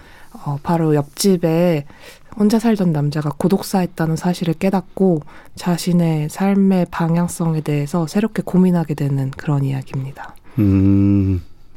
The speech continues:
Speaker 2: 그러면 여기 이 영화에서 뭔가 이렇게 전하고자 하는
Speaker 1: 네.
Speaker 2: 감독님의 어떤 메시지가 있을 텐데.
Speaker 1: 네.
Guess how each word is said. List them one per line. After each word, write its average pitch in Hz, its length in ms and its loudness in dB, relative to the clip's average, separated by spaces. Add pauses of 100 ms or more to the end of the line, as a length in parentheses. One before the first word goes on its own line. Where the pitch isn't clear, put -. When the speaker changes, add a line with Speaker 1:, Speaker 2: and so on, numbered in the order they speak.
(420)
Speaker 2:
그러면 147 580 6
여기 135 440 8
이 123 200 8
영화에서 127 540 6
뭔가 110 320 6
이렇게 101 180 2
전하고자 113 580 4
하는 90 600 2
Speaker 1:
네. 160 80 -4
Speaker 2:
감독님의 110 600 4
어떤 87 280 0
메시지가 95 580 2
있을 - 260 -4
텐데. 73 640 -2
Speaker 1:
네. 160 180 -4